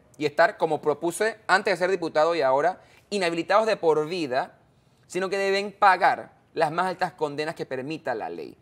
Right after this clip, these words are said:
Y eso yo lo quiero para él y para cualquier otro que se enfrente a los intereses reales de la, de los panameños, en los que hay, porque me critican, en los que hay P R D, C D,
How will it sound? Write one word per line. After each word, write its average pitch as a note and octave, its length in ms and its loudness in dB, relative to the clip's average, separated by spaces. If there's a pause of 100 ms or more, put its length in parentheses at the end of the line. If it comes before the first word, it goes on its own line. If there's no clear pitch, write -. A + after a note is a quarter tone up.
(120)
Y C3+ 60 -8
eso C3+ 120 -10
yo C#3+ 80 2
lo C#3+ 80 0
quiero D#3 200 -4
para C#3 260 2
él G3 140 -4
y E3+ 80 -12
para C3 200 -2
cualquier C#3 440 -4
otro C3+ 340 -6 (260)
que C#3+ 100 -8
se C3 80 -8
enfrente D3 520 -8 (360)
a D#3+ 100 4
los D#3 220 -2
intereses E3+ 520 -6
reales D#3+ 220 -2
de D3+ 80 -6
la, C3 100 -4
de C3 180 -8
los B2 80 -6
panameños, B2 520 -8
en F#3 160 -2
los F#3+ 140 2
que G3+ 180 -2
hay, G3 80 2
porque D3 180 -4
me E3 160 -4
critican, F3+ 540 -8 (100)
en G#3 220 -2
los G#3 140 0
que F#3 180 0
hay A2+ 220 0 (420)
P F3+ 160 0
R D#3+ 220 2
D, C3 280 -6 (300)
C F3+ 320 -4
D, B2+ 260 -6